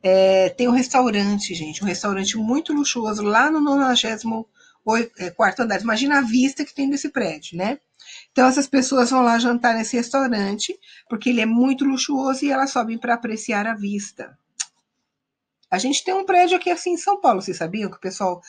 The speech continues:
sobe pra jantar e apreciar a vista? É o Terraço Itália, lá no centro de São Paulo, um restaurante chiquérrimo. Vamos lá,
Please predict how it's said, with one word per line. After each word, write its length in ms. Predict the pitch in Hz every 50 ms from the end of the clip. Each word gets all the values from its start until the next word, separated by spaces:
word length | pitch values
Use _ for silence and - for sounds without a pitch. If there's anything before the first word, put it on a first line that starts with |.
| - - - _
sobe 320 | - - 277 262 247 269 -
pra 160 | - 240 214
jantar 320 | 233 214 208 208 214 202
e 40 | 190
apreciar 420 | 180 180 185 170 175 - 185 160 160
a 40 |
vista? 420 | 165 202 220 214 202 - - 160 147 - _ - - _ _
É 60 | 247
o 60 | 247 240
Terraço 400 | 269 262 262 226 240 - - 262
Itália, 340 | - 269 214 202 190 190
lá 140 | 185 196 214
no 80 | 233 240
centro 280 | - 247 233 226 240
de 60 | 208 -
São 160 | - 247 247
Paulo, 280 | - 196 170 165 160
um 20 | 160
restaurante 400 | 170 165 - 185 180 185 180 -
chiquérrimo. 680 | - - 247 247 - 175 143 143 160 131 143 143 143 - _ _ _ _ _ _ _ _ _ _ _ _ _ _ _ _ _ _ _ _ _ _ _ _ _ - - _ -
Vamos 400 | 208 269 311 330 359 349 339 -
lá, 320 | 247 214 208 196 170 170